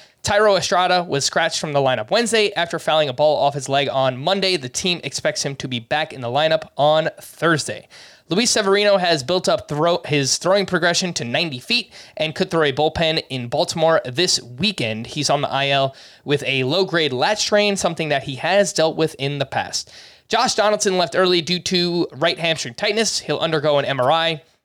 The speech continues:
but the team has already expressed that they don't think it's serious. They have other names, obviously, to fill in with, you know, D J LeMahieu. They go play Gleyber at second, and, uh, they have Anthony Volpe.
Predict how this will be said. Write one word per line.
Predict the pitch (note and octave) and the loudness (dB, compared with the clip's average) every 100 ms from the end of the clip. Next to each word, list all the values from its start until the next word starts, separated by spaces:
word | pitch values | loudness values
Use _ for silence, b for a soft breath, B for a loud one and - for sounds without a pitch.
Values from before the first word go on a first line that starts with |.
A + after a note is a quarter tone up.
| _ | _
but | D3+ | -6
the | C#3+ | -4
team | - F3+ E3 | -2 -2 0
has | D3 | 0
already | D3 D#3 D3+ | 2 2 2
expressed | C#3+ - D3 D3 - | 0 -2 -2 0 -2
that | B2 | -4
they | B2+ B2+ | -4 -2
don't | E3 - | -2 -2
think | D3+ C#3 | -6 -6
it's | A#2 | -4
serious. | - A3+ A3+ A3 - b b b b b _ | -2 2 2 2 0 b b b b b _
They | - | 0
have | A3 A3 F#3 | 2 2 2
other | F#3 | 2
names, | D#3 D#3 D#3 | 2 0 0
obviously, | D3 D3+ - C#3+ | 0 0 0 -2
to | |
fill | A#2+ D#3 D#3+ | -2 0 2
in | D#3 C#3+ | 0 -2
with, | A#2 - | -4 -6
you | B2 | -10
know, | G#2 | -8
D | G#2 D3 | -6 -6
J | B2 | -6
LeMahieu. | A2+ F3+ A3 G#3 G#3 G3+ | -4 0 2 2 2 2
They | C#3+ | 2
go | A#2+ | -2
play | C3+ A#2 | -4 -6
Gleyber | - - E3+ D#3 B2 | -10 -4 0 2 0
at | - | 2
second, | F#3+ F3+ F3 F3 | -2 -2 -2 -2
and, | C#3 A2+ | -4 -6
uh, | G#2+ A2 | -10 -4
they | B2+ | 0
have | B2+ | 0
Anthony | C3+ C#3+ C3 | 0 -2 -2
Volpe. | B2 E3+ F#3 F3 | -2 -2 0 -2